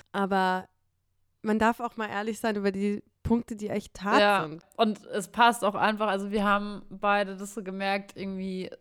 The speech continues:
Speaker 2: es hittet grad hart. <laughs> Ich
Speaker 1: Ja.
Speaker 2: meine,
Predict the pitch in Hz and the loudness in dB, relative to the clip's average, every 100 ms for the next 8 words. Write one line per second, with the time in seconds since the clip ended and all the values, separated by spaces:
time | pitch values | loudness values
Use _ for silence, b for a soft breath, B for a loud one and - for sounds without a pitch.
0 | _ _ _ _ _ _ - 180 180 175 | _ _ _ _ _ _ -8 -4 -4 -6
1 | - - _ _ _ _ _ _ _ _ | -10 -12 _ _ _ _ _ _ _ _
2 | - 202 226 175 - - 180 175 208 190 | -16 -10 -10 -12 -14 -4 -4 -4 -2 0
3 | 214 220 - 208 208 190 - 202 202 202 | -2 -4 -4 0 0 0 -4 -6 -2 -2